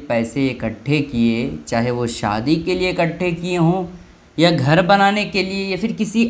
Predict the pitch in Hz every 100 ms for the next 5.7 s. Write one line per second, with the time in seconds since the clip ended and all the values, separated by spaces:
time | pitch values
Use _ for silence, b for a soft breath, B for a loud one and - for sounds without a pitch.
0 | - 165 220 233 226 190 190 165 160 156
1 | 196 175 151 147 165 160 147 160 131 123
2 | 127 151 131 131 139 156 160 147 151 -
3 | 156 156 151 175 185 175 147 113 98 -
4 | B B B - - 135 151 156 170 170
5 | 165 - - 165 139 117 196